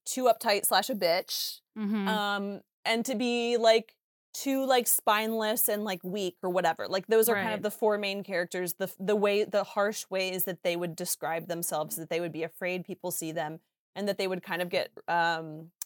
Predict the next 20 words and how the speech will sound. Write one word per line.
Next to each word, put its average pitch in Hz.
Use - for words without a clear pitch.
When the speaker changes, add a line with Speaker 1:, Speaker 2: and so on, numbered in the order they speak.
Speaker 1:
confirmation 202
that 170
people 165
do 160
see 196
them 214
that 220
way. 233
And, 214
and 226
putting 240
the 220
books 214
out 202
into 190
the 180
universe, 208
I 170
was, 175
like, 180